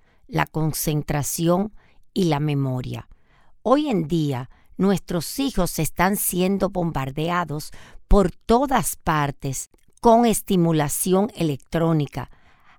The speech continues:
algo que nos ha movido a alertar a los padres de manera que reduzcan la cantidad de tiempo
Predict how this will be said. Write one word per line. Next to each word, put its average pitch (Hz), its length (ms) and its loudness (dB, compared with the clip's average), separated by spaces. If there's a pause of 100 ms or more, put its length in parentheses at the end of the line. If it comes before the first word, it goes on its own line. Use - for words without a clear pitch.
(120)
algo 233 580 0
que 175 120 0
nos 147 340 -4
ha 175 180 0
movido 208 460 2
a 208 60 0
alertar 165 520 -2
a 196 80 0
los 202 240 -6
padres 135 600 2 (300)
de 233 240 2
manera 170 600 0 (320)
que 202 160 6
reduzcan 180 1000 2
la 165 120 2
cantidad 165 640 -2
de 226 200 -4
tiempo 160 640 0